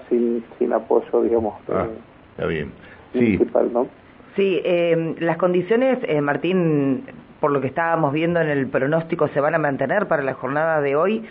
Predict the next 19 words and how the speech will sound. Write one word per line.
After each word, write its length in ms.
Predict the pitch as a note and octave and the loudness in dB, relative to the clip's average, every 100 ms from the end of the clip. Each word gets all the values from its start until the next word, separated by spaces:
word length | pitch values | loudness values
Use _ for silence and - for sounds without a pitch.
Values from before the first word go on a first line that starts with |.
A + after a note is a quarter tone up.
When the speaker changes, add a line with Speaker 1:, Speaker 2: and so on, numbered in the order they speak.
| - - - | -18 -20 -6
Speaker 3:
Este, 340 | - - - C3+ | -4 -4 -2 0
con 500 | C3+ B2 A#2+ A#2 A#2 | 0 2 2 0 0
ráfagas 540 | D3+ D3+ D#3+ C#3+ C#3+ | 0 0 -2 -2 -2
importantes, 720 | C#3+ B2+ D3 F#3 F#3 F#3 A#3+ A#3+ - - - | -4 0 0 0 0 2 0 0 -8 -12 -2
y 80 | |
nos 140 | D3 D#3 | 0 0
están 220 | D3+ F3 | 0 2
enviando 500 | F3 E3 F3+ F#3 F#3+ | 2 2 0 2 2
mensajes 800 | F3 D#3 D3+ E3+ E3+ F3+ F3+ E3 | 2 0 0 -4 -2 0 2 0
en 100 | C#3+ | 0
este 160 | C#3 D3 | 0 0
momento 580 | D3 C#3+ D3+ D3+ E3+ D#3+ | 0 0 0 0 2 2
oyentes 680 | C#3+ D#3 D#3 F3+ F3 D#3+ - | 2 -2 0 0 0 -2 0
de 200 | C#3 C3+ | 2 2
Andacollo, 800 | C3 B2+ B2 G3+ - F3 G3 - - - - D3 | 0 0 0 0 2 0 0 -2 -14 -20 -8 -4
dicen 300 | D3+ D#3 C#3 | 0 0 2
que 200 | D3 C#3 | 2 2
el 140 | C3+ | 2
viento 640 | C3+ D#3 F3 E3 E3+ F3 | 2 2 2 0 2 2